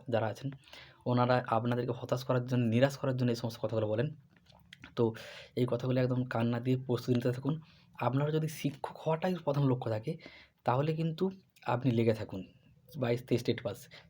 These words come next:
সে পাঁচ বছর পর বা ছ বছর পর যখনই ইন্টারভিউ নোটিফিকেশন আসুক, নোটিফিকেশন আসলে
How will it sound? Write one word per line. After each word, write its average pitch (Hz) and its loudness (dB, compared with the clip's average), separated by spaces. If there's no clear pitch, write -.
সে 135 0
পাঁচ 127 6
বছর 135 4
পর 170 6
বা 156 6
ছ - 6
বছর 139 8
পর 139 2
যখনই 127 4
ইন্টারভিউ 131 6
নোটিফিকেশন 120 2
আসুক, - -4
নোটিফিকেশন 131 4
আসলে 131 2